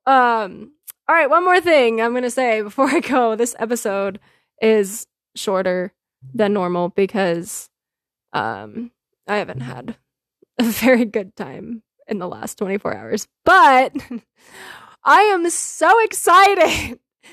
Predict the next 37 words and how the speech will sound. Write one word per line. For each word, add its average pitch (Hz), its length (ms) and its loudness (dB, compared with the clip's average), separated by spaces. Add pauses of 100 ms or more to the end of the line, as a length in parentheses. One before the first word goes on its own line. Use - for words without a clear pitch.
(280)
If 277 140 -6
you 403 120 6
have 349 100 0
made 277 200 2
it 233 100 0
this 208 180 -8
far, 220 340 0 (200)
thank 294 220 0
you. 196 140 -2
You 202 160 -8
get 214 220 -6
to - 80 -20
the, 190 440 -18
the, 220 120 0
uh, 196 60 0
good 226 240 2
part. 196 240 -2
My 254 340 2
surprise 214 480 -2
is 208 240 -10 (220)
officially 262 1160 2 (600)
coming 277 360 0
out 247 280 2
February 220 560 -2
third. 202 440 -4
I 196 120 -4
am 202 160 -4
so - 480 2
excited 220 560 2
for 208 280 -6
it. 196 160 -8
I 196 280 -14
hope 233 180 0
you 254 140 0
guys 233 240 2
love 185 220 -4
it. 185 220 -6